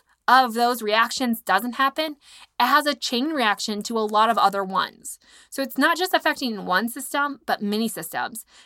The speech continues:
And that's why once you fix one thing, a lot of times it's just the snowball effect that fixes a lot of other things. But when we talk about a lack of, um, receptors or a lack of healthy proteins and building blocks to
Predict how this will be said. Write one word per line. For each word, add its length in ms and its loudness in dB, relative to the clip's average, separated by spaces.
And 100 4
that's 200 4
why 220 8
once 240 4
you 80 0
fix 240 -6
one 260 0
thing, 220 2
a 60 -2
lot 180 4
of 80 0
times 280 -2
it's 180 -10
just 160 -8
the 100 -6
snowball 480 4
effect 300 -4
that 140 -4
fixes 340 -6
a 60 2
lot 340 2
of 120 -2
other 260 0
things. 560 -4
But 80 2
when 100 0
we 140 -2
talk 300 8
about 240 6
a 80 6
lack 480 8
of, 460 4
um, 220 8
receptors 840 0
or 460 0
a 80 8
lack 240 6
of 220 4
healthy 300 2
proteins 640 0
and 160 -2
building 320 6
blocks 560 4
to 420 -4